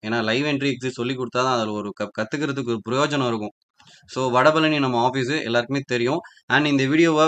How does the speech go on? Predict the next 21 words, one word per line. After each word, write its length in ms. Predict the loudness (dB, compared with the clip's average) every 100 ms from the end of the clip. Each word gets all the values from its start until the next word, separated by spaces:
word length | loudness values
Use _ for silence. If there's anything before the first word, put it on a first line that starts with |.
| 4
பார்த்துட்டு, 420 | 4 4 2 -2
உங்களுக்கு 340 | 0 0 0 0
இதுல 160 | 0 0
நிறைய 280 | 0 2 2 0 0
concept 440 | 0 0 -2 -4
நான் 120 | -2
கத்துக்கிட்டேன் 540 | -2 -4 -4 -2 0 0 -4
அப்படின்னா, 420 | -2 0 2 4
நீங்க 240 | 4 2 -2
ஃபீட்பேக்கை 680 | -2 -4 0 0 0 0
இந்த 180 | 0 -2
video 300 | -2 -2 -2 -4
கமெண்ட்ல 460 | -4 -2 -2 -2 -2
நீங்க 160 | -2 -4 2
share 220 | 2 2
பண்ணுங்க. 300 | -2 -4 -6 -8 _ _ _ _
ஓகேவா? 320 | -6 -2 2 2
என்ன 240 | 2 0 0
இதுல 180 | 0
நீங்க 180 | 0 -2
கத்துக்கிட்டீங்க? 540 | -4 -6 -6 -6 -6